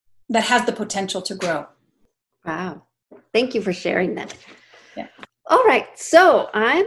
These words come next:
Speaker 2: gonna ask you, my final question is, uh, where do you get your Ventura vibe on?
Speaker 1: <laughs> Where do I get my Ventura vibe on?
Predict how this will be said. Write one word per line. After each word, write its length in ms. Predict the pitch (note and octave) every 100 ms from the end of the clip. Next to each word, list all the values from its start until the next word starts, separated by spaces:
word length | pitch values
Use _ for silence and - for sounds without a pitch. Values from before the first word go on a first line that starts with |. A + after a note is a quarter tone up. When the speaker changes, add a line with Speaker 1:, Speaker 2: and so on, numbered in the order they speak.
| -
Speaker 2:
gonna 240 | F#4+ G#4 G#4+ - -
ask 320 | A#3 G3+ - A3
you, 200 | G3 G3+
my 200 | F3+ E3+
final 840 | - _ A#3 B3 D4+ F#4 G4 _ _ _
question 880 | - G#3 G3+ - F#3 D#3+ G#3 D#4+ F#4 _ _ _
is, 580 | G#3+ G#3+ G3 F#3+ F#3 - -
uh, 220 | F#3 E3+ - _ _ _ _ _ _
where 600 | G3 A3 F#3+ F#3 A3 D4 - _
do 100 | -
you 380 | G3+ G3+ A3+ B3+ -
get 340 | F3+ E3+ - _
your 220 | G3+ F3+
Ventura 560 | D#3 E3 D#3 - F#3 G3+
vibe 380 | G3+ D#3 D3+ -
on? 300 | - - - _ _ _ _ _ A#3+
Speaker 1:
<laughs> 880 | - D4+ D4 - C4+ - A3+ -
Where 160 | C4 B3+
do 140 | B3 A3
I 100 | A3
get 160 | A3+
my 140 | G3+ F#3+
Ventura 360 | F#3+ F#3 F#3+
vibe 200 | F3+ F3+
on? 140 | F3+